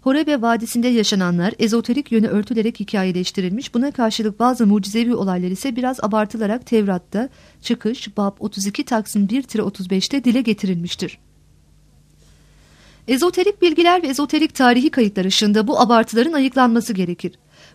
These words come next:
Bu yapılabildiği takdirde onun parapsikolojik kökenli uygulamaları daha net ortaya çıkacaktır. Yeri gelmişken şunu hemen belirtelim ki,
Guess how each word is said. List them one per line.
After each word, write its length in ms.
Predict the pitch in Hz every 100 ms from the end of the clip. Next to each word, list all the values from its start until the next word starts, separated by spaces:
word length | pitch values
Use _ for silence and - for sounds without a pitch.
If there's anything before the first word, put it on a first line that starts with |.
| -
Bu 80 | 269
yapılabildiği 640 | 233 226 233 233 214 240
takdirde 520 | 220 185 - 170 247
onun 280 | - 240 233
parapsikolojik 800 | 240 226 208 - 240 220 214 -
kökenli 400 | 262 254 233 226
uygulamaları 600 | 226 202 214 196 208 302
daha 140 | 294
net 200 | 262 202
ortaya 300 | 185 180 190
çıkacaktır. 640 | 180 - 180 170 - 180 - _ _ _ _ _ _ _ _
Yeri 180 | 277 330
gelmişken 540 | 359 359 381 - 349 349
şunu 220 | 349 339
hemen 320 | 359 349 330
belirtelim 440 | 277 269 294 285
ki, 260 | 247 208